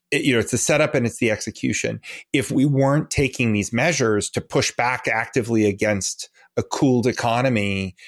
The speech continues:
we would be seeing flagging numbers like everybody else. So it's one of those things where you say, "Well,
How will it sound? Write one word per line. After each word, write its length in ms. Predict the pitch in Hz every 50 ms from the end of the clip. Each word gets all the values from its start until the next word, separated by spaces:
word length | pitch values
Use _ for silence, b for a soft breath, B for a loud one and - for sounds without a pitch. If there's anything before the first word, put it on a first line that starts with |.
| B B -
we 220 | 131 123 135 131
would 160 | 123 127 110
be 120 | - 117 104
seeing 360 | - - 120 110 110 107 101
flagging 480 | - - 110 104 104 101 101 101 98
numbers 340 | 95 92 98 95 95 90 -
like 180 | - 101 - -
everybody 440 | 92 92 98 98 - - 60 60 -
else. 320 | 50 58 - - - - -
So 460 | - - 147 131 120 110 107 101 - B B B B B B -
it's 180 | - 143 - -
one 140 | 151 156 160
of 60 | 147
those 180 | 147 127 -
things 260 | - 156 143 127 107 120
where 100 | 123 117
you 120 | 113 110
say, 180 | - - 127 120
"Well, 500 | 117 147 170 151 123 117 113 110 -